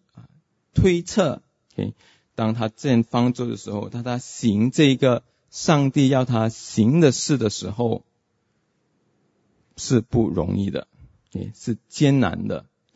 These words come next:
是面对挑战、面对困难的。<clears throat> 而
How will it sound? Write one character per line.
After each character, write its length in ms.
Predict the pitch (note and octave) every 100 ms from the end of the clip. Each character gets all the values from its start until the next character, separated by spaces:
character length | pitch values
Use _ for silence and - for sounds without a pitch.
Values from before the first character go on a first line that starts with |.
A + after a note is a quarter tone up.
| _ _
是 160 | - C3
面 280 | B2 A#2 A2+
对 200 | A2+ G#2+
挑 340 | - - -
战、 300 | - G#2+ G2
面 160 | - G2
对 140 | F#2+
困 400 | E2+ - A2+ F#2
难 240 | - - C2+
的。 140 | - _ _ -
<clears throat> 160 | A#2+ - _ _ _ _ _
而 340 | A2 G2 B2+